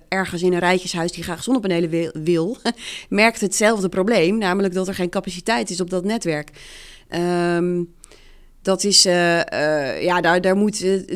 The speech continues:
daar wordt volop in gest-, in, in geïnvesteerd en dat moeten we ook blijven doen. Ehm, want mijn verwachting is dat we die, die behoefte aan, ehm, elektrische energie, die zal echt exponentieel omhoog vliegen.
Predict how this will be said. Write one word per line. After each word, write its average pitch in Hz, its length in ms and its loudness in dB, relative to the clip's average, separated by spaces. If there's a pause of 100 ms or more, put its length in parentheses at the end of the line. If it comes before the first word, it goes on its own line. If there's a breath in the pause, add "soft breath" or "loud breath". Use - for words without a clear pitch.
(360)
daar 175 240 0
wordt 226 220 4
volop 269 280 2
in 233 120 0
gest-, - 280 -4
in, 214 220 -2 (160)
in 208 180 -4
geïnvesteerd 208 600 -4
en 190 60 -4
dat 175 80 0
moeten 196 280 0
we - 60 -2
ook 165 140 0
blijven 208 400 4
doen. 247 360 4 (440 loud breath)
Ehm, 175 640 0 (140)
want 160 360 -6
mijn 165 280 2
verwachting 226 480 -2
is 196 160 0
dat 190 240 -2
we 180 140 -2
die, 175 340 -6
die 165 160 -8
behoefte 202 640 -2
aan, 190 360 -6
ehm, 175 580 -8 (460)
elektrische 185 520 -4
energie, 185 520 0 (280 loud breath)
die 165 200 -6
zal 165 240 0
echt - 200 -8
exponentieel 156 600 -2
omhoog 151 340 -2
vliegen. 151 380 -6